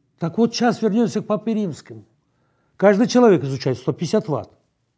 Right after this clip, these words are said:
Никогда не делайте вот так. Видите, да, что я сделал? Возьмите два провода, плюс-минус, и соедините между собой.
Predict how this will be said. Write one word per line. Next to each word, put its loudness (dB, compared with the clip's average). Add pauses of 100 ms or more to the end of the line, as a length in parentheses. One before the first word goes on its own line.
(520)
Никогда 0
не 0
делайте 0
вот -6
так. -20 (2000)
Видите, -6
да, 0
что -4
я 0
сделал? -16 (2000)
Возьмите 0
два 0 (300)
провода, 0 (500)
плюс-минус, -4 (2000)
и -6
соедините -2
между -6
собой. -12